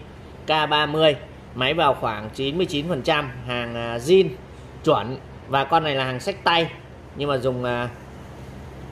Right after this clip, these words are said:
sim siếc ngon lành và tiếng Việt đầy đủ các kiểu nhé. Màu tím, máy zin, zin nguyên bản, hai camera trước luôn,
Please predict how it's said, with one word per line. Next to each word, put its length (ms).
sim 240
siếc 220
ngon 240
lành 220
và 80
tiếng 280
Việt 260
đầy 160
đủ 320
các 200
kiểu 240
nhé. 160
Màu 140
tím, 340
máy 260
zin, 240
zin 200
nguyên 200
bản, 300
hai 160
camera 460
trước 280
luôn, 280